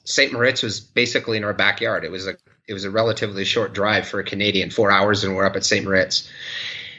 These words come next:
And when we landed in Lausanne, um, uh, the two-time world champ and now Olympic champ from the women's fifteen, um, uh, hundred, Mariam Jamal, lived a mile from us.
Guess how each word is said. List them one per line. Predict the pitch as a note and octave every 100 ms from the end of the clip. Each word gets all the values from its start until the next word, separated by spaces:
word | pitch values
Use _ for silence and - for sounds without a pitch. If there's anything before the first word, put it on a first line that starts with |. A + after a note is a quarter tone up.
| - _ -
And | A#2+
when | C3
we | B2 A#2
landed | B2 D#3 D#3
in | C3 B2
Lausanne, | A2 - B2 A#2 G2 F#2+ - _ _
um, | G2+ G2+ G2 F#2+ F#2+ - _ _ _ _ -
uh, | A2+ G2+ F#2+ F#2+ - _ _ _
the | -
two-time | G#2+ D#3+ - C3+ A#2+
world | A#2 A2+
champ | - A2+ G#2+
and | G#2
now | G#2+ A2 A2+
Olympic | A2 G#2 A2 A2+
champ | - G#2 F#2
from | G#2+
the | G2+
women's | F#2+ G#2 G2 -
fifteen, | G#2+ - G#2+ G2 F#2+ F#2+ -
um, | G2 F#2 F2+ F2+ - _ - -
uh, | F#2+ F2+
hundred, | A2+ A2+ G#2+ G2 -
Mariam | G#2+ G#2 A2 G2+
Jamal, | F#2 G2+ G#2 G#2 F#2+ F#2+
lived | G#2 G2+
a | G2+
mile | G2 G#2 F#2
from | F#2+ E2
us. | - -